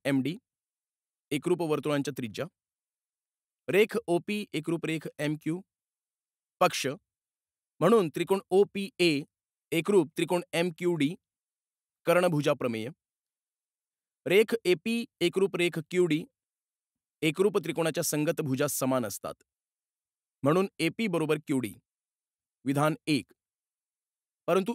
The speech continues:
एपी बरोबर एक छेद दोन एबी व डीक्यू बरोबर एक छेद दोन सीडी. वर्तुळ केंद्रातून जीवेवर टाकलेला लंब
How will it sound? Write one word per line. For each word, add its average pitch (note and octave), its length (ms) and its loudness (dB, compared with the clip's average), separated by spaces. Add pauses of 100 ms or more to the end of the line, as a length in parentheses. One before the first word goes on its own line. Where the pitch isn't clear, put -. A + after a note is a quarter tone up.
एपी F3+ 280 4
बरोबर A3 280 6
एक F#3 180 2
छेद F#3 220 0
दोन E3+ 220 0 (100)
एबी D3 300 0 (520)
व D3+ 60 0
डीक्यू F3+ 360 0
बरोबर F#3 340 2
एक F3 160 0
छेद F#3+ 160 -2
दोन E3 220 -2
सीडी. B2 320 -4 (1120)
वर्तुळ D#3+ 400 4
केंद्रातून F3+ 480 0
जीवेवर D3+ 360 -2
टाकलेला C#3 400 -2
लंब C3 260 -2